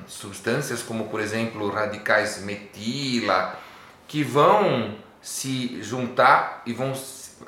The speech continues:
a, determinar quando que vai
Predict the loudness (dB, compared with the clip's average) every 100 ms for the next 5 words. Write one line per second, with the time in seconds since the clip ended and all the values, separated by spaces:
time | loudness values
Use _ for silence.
0 | -16 -6 -2 0 2 2 2 2 4 4
1 | 4 0 -10 -20 -20 -20 -20 _ 6 8
2 | 8 6 0 -4 -6 6 8 8 4 -4